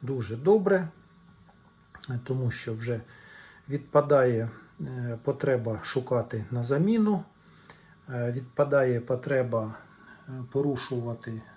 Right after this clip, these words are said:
заводське налаштування, а потім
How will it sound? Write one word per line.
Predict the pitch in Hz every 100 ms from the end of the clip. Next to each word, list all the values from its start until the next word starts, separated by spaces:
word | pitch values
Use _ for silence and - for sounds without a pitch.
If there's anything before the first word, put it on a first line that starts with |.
| -
заводське | 180 127 127 127 - 131
налаштування, | 123 120 120 123 - 156 220 220 202 185 160 - - - - - - - -
а | - 123
потім | 120 135 120 123 113